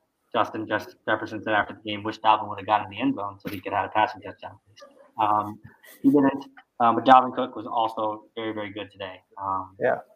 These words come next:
Speaker 1: a-, a-, as good of a game as he's played all year.
Speaker 2: Yeah, I mean, I think he maybe gets lost in the shuffle 'cause he's not a receiving player, or at least he's not supposed to be.
Speaker 1: Mm-hmm.
Speaker 2: Um,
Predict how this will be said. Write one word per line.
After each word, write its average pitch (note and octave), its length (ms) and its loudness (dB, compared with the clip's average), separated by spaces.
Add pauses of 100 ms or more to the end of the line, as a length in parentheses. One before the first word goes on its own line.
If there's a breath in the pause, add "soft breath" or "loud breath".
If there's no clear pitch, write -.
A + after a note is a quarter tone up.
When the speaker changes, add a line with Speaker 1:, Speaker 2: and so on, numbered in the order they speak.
(260)
Speaker 1:
a-, - 20 -12
a-, B2 320 -2
as A#2+ 120 -2
good B2 120 0
of A2+ 80 -2
a A2 40 -2
game G#2+ 240 -4
as F#2+ 80 -12
he's - 120 -20
played G2 200 -10
all - 120 -14 (100)
year. - 840 -20 (100)
Speaker 2:
Yeah, E3+ 280 8
I C#3+ 60 6
mean, D3 120 4
I C#3+ 80 6
think E3 420 0 (420)
he D3+ 300 -2
maybe D3 240 8
gets B2+ 200 -2
lost B2+ 220 8
in B2+ 40 -6
the A2+ 40 -8
shuffle A2+ 300 0
'cause A2 140 -8
he's A2 180 -8
not G2 180 0
a F#2+ 40 -4
receiving - 560 -10
player, G#2 500 -4
or F2 140 -6
at F#2+ 60 -10
least - 180 -12
he's - 120 -14
not - 260 -12
supposed - 340 -6
to A2+ 60 -10
be. A#2 200 -4 (320 loud breath)
Speaker 1:
Mm-hmm. A2+ 120 -2
Speaker 2:
Um, G#2+ 420 4